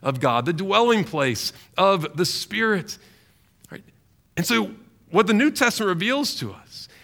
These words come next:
is that to come to Christ in faith, to unite yourself to his body, the church, his people, is to come to the temple.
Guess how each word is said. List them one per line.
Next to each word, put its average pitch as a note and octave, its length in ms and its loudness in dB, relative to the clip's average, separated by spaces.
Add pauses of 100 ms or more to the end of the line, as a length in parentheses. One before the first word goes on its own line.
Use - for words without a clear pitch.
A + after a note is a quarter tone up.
(100)
is D3+ 280 2
that A3 240 6 (360)
to G#3 140 0
come D#4 460 2
to B3 120 0
Christ - 920 -2 (680)
in E3 160 -2
faith, - 760 -2 (760)
to A3 100 0
unite A#3 380 6
yourself A#3 500 0
to G3+ 140 2
his F#3+ 340 0
body, E3+ 560 0
the D3+ 100 -2
church, - 720 -2
his G3+ 220 -2
people, D3+ 560 -6 (600)
is B3+ 400 2
to A3 120 -2
come F#3+ 600 0 (260)
to A#3+ 440 4
the A3+ 100 2
temple. A3 560 -4